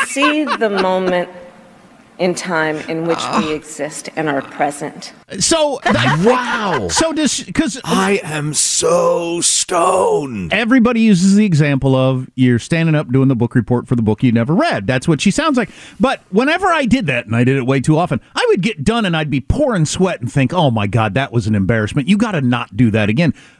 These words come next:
Speaker 3: Does she feel that way? 'Cause I get the sense that she finishes and think, "Wow, I killed. That was really brilliant."
Speaker 2: I, I have analysis to offer.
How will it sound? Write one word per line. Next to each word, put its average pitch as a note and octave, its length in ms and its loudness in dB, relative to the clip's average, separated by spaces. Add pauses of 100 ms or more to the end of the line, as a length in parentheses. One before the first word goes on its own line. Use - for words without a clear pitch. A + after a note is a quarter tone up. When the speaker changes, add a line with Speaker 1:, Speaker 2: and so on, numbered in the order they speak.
(180)
Speaker 3:
Does G3+ 180 2
she E4 380 0
feel G4 340 2
that G#4+ 200 0
way? G#4+ 260 2
'Cause C4+ 180 2
I D4 100 2
get G#4+ 220 0
the C#4+ 80 2
sense G#4+ 360 -2
that C4 140 2
she F#4 160 2
finishes B3+ 480 2
and D4+ 100 4
think, B3+ 220 0 (240)
"Wow, B2 300 2
I C#3 140 0
killed. B2+ 520 -2 (140)
That D3 340 -2
was G2+ 300 -8
really A2+ 520 2
brilliant." G2 480 -2 (800)
Speaker 2:
I, - 100 -2 (100)
I G2 140 -2
have G#2+ 520 -2 (240)
analysis G2 720 -4
to - 180 -2
offer. D#2+ 520 -8